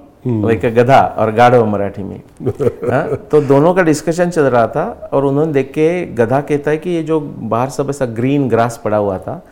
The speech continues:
Speaker 2: तो बोलता है, "ये सब ग्रास ब्लू है।" तो टाइगर ने उसको समझाने का प्रयत्न किया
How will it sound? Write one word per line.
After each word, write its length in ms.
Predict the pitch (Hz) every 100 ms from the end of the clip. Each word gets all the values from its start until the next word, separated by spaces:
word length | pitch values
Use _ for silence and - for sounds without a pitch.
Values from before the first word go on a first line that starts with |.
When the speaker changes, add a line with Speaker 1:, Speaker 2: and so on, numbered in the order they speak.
| - _
Speaker 2:
तो 100 | 147
बोलता 220 | 143 143 160
है, 60 |
"ये 100 | 160
सब 220 | 175 170
ग्रास 260 | 143 147 151
ब्लू 280 | 113 123 139
है।" 240 | 90 - - _ _ _ _ _ -
तो 60 |
टाइगर 380 | - 101 87 107
ने 80 | 139
उसको 180 | 135 143
समझाने 380 | 127 113 127 131
का 100 | 139
प्रयत्न 400 | 123 131 147 143
किया 280 | 139 120